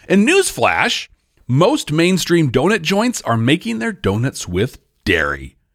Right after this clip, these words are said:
She was very gracious about it, but, but was clearly disappointed.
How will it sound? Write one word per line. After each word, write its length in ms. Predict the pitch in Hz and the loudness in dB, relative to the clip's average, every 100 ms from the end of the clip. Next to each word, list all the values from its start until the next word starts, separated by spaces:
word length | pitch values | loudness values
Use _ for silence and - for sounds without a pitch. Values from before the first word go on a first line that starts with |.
| _ - | _ -6
She 120 | 170 | -4
was 100 | 156 | 2
very 220 | 143 220 | 2 2
gracious 540 | 196 160 139 - 127 | 2 2 2 0 -2
about 340 | 120 101 98 92 | -2 -2 -2 -2
it, 220 | 98 - | -4 -2
but, 220 | 120 110 _ _ _ | -4 -4 _ _ _
but 80 | - | -4
was 140 | 139 - | -4 -4
clearly 440 | - 147 143 123 | -2 2 2 2
disappointed. 760 | 107 101 - - 78 73 64 | -2 -6 -10 -10 -8 -8 -10